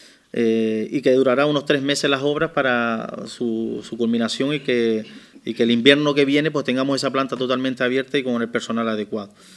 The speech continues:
Vamos a ver si es verdad. Sobre la ambulancia medicalizada, eh, decir que la isla de Lanzarote... Eh, cuenta con una ambulancia medicalizada.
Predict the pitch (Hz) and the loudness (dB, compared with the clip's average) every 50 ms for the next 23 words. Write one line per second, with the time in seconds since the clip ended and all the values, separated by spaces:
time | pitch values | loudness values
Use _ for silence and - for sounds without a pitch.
0 | - - - - - - _ _ 113 110 107 110 113 110 - - 107 104 104 101 | -20 -20 -20 -20 -20 -20 _ _ -8 -8 -6 -6 -8 -8 -8 -8 -8 -10 -10 -10
1 | 101 98 - - - - - - - - - _ - - 123 131 127 131 135 135 | -12 -16 -16 -20 -20 -20 -20 -20 -20 -20 -20 _ -6 -2 2 4 4 4 4 6
2 | 131 147 175 175 - 180 180 175 165 151 160 151 147 139 - - 175 170 156 151 | 6 6 6 6 4 4 4 4 4 6 4 4 4 2 4 4 4 6 4 4
3 | 170 - - - _ _ _ _ _ _ - - _ _ _ _ _ _ - - | 0 -4 -10 -18 _ _ _ _ _ _ -20 -20 _ _ _ _ _ _ -20 -20
4 | - _ 127 117 117 117 113 110 117 110 - 156 143 - 139 131 135 147 147 151 | -8 _ 2 2 4 4 4 2 0 0 0 -2 2 4 4 6 6 6 6 4
5 | 151 147 143 127 - 143 143 151 143 139 139 127 120 113 - - 120 113 113 113 | 4 4 2 0 0 0 0 0 2 2 2 2 0 0 -2 -4 -4 -2 -2 -4
6 | 113 123 - - - - _ _ _ - - - 147 156 160 156 151 135 113 104 | -4 -8 -10 -14 -20 -20 _ _ _ -20 -4 2 2 2 2 2 0 -2 -2 -2
7 | - - - - - - - - 131 139 151 151 147 143 147 151 151 151 - 143 | -4 -10 -18 -20 -20 -18 -8 -6 -4 -2 0 0 2 4 2 2 2 0 -2 -2
8 | 139 135 131 120 135 127 127 - - 156 156 143 120 110 - | -2 -2 0 -2 -2 -2 -2 -2 0 2 2 2 2 0 -4